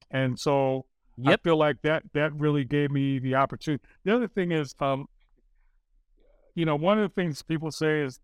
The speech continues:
Speaker 1: well, that I, I barely get excited. I kinda, because I'm thinking like, "Hey, you know, nobody got a gun to my head. I'm not in front of a judge trying to,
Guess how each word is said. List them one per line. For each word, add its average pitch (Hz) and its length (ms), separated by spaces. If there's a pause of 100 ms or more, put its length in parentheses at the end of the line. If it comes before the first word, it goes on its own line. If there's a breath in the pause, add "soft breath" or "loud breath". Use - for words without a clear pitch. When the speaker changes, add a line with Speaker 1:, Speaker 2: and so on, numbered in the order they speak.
(380)
Speaker 1:
well, 127 260
that 135 200
I, 151 200
I 151 160 (220)
barely 151 320
get 143 200
excited. 139 540
I 127 120
kinda, 135 320 (400)
because 180 540
I'm 196 160
thinking 175 420
like, 147 240 (140)
"Hey, 160 360 (540)
you 160 120
know, 170 160
nobody 175 340
got 160 180
a 147 60
gun 165 260
to 180 60
my 170 240
head. 165 300
I'm 143 140
not 156 180
in 139 80
front 165 220
of 147 100
a 143 60
judge 170 460
trying 165 260
to, 147 260